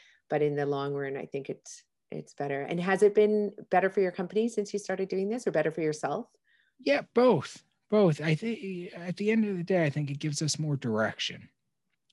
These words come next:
Speaker 2: It gives us a mission. It gives us a reason for being.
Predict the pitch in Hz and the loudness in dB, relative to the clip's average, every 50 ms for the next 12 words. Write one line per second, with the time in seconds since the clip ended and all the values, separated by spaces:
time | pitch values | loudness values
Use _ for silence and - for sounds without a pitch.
0 | _ _ - 131 170 165 143 - - 139 143 - - 123 120 123 127 120 - - | _ _ -10 -4 -2 -2 -2 0 0 0 0 0 -2 -4 -4 -4 -4 -2 -2 -2
1 | - 120 113 113 107 110 123 120 117 - 127 117 - - 123 117 117 123 117 113 | 0 0 -2 -2 -4 -6 -8 -10 -8 -8 -6 -6 -6 -6 -6 -8 -8 -6 -6 -6
2 | 110 113 110 110 - - 101 104 117 113 104 101 95 90 90 95 107 | -6 -8 -10 -10 -10 -12 -10 -6 -4 -4 -4 -4 -6 -8 -10 -14 -18